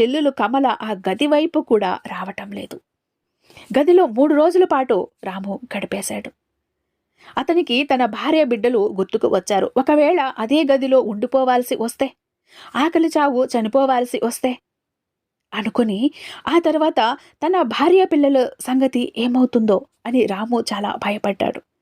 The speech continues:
అంతలో అటువైపుగా ఎవరో వస్తున్నట్టుగా పట్టీల శబ్దం రావటంతో రాము తలుపులు బాదాడు. ఇక అంతటితో కమల ఆడపడుచు ఆ తలుపుల శబ్దం విని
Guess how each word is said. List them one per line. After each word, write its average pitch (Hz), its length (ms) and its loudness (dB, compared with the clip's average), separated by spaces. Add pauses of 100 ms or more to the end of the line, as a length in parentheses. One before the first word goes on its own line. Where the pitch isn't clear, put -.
(420)
అంతలో 339 420 2
అటువైపుగా 302 680 2
ఎవరో 247 360 2
వస్తున్నట్టుగా 214 920 -2 (300)
పట్టీల 294 320 0
శబ్దం 202 400 -2
రావటంతో 214 720 -2 (360)
రాము 254 420 2 (140)
తలుపులు 240 480 2 (160)
బాదాడు. 185 460 -8 (1800)
ఇక 311 120 0
అంతటితో 294 600 2
కమల 269 500 2
ఆడపడుచు 254 680 0 (260)
ఆ 277 120 0
తలుపుల 339 460 2
శబ్దం 247 420 0
విని 226 300 -2